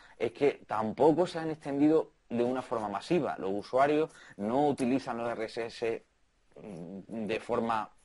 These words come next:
demoledora, no todo el mundo lo utiliza, lo utilizan la, lo, los perfiles más, más heavy users de, de la red, y entonces tener en tu blog, en tu página web, tu R S S disponible para quien quiera pueda suscribirse, pues es profundamente interesante.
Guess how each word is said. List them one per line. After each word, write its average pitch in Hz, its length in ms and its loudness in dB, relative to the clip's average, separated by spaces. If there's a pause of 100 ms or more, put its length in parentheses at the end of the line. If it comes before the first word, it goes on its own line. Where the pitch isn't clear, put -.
(140)
demoledora, 113 680 0
no 123 240 -2
todo 131 220 4
el 113 80 2
mundo 110 260 0
lo 101 60 -4
utiliza, 117 400 -4 (220)
lo 110 120 0
utilizan 101 480 -2
la, 113 260 0
lo, 107 360 -2
los 107 160 -2
perfiles 113 420 0
más, 120 400 0
más 107 280 -4
heavy 113 360 2
users 110 400 -2
de, 78 320 -10
de 90 180 -4
la 101 120 -2
red, 127 200 4 (360)
y 101 80 -2
entonces 107 340 -2
tener 117 320 4
en 107 100 0
tu 110 120 -2
blog, 127 320 4
en 95 120 -4
tu 82 120 -10
página 98 280 -8
web, 107 300 2
tu 87 180 -6
R 90 200 -6
S - 140 -10
S 107 140 -8
disponible 107 540 -2
para 90 180 -6
quien 90 200 -8
quiera 85 180 -10 (380)
pueda 87 180 -8
suscribirse, 113 640 -4 (340)
pues 92 200 -2
es - 60 -10
profundamente 98 580 -4
interesante. 92 600 -4